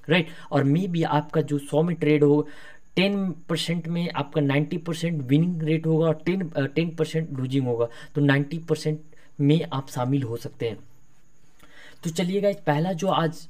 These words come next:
बात करेंगे हम लोग market structure की बात करेंगे, जो मेरा first point है, जो मेरे हिसाब से last two year का experience आप लोग के साथ share कर रहे हैं। तो market के हिसाब से हमें entry लेना है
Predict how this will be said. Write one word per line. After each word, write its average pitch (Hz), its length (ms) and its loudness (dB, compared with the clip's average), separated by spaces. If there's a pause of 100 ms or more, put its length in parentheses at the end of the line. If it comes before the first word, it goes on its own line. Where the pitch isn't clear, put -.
बात 135 280 0
करेंगे 175 300 -2
हम 160 100 2
लोग 170 140 0
market 156 380 -2
structure 147 440 -6
की 160 140 -2
बात 143 200 0
करेंगे, 151 300 2
जो 151 260 0
मेरा 139 200 0
first - 340 -2
point 143 360 0
है, 151 80 4
जो 143 160 0
मेरे 143 260 4
हिसाब 156 340 0
से 160 140 0
last 147 300 2
two 175 100 -4
year 180 200 -2
का 165 120 0
experience 143 500 -2
आप 131 140 -6
लोग 139 120 -6
के 143 60 -2
साथ 131 200 -4
share 120 280 -2
कर 117 160 -4
रहे 117 120 -2
हैं। 160 140 -4 (440)
तो 202 80 4
market 180 360 2
के - 120 -6
हिसाब 165 300 0
से 185 120 -6
हमें 165 320 0
entry 151 500 -2
लेना 127 240 0
है 151 200 -6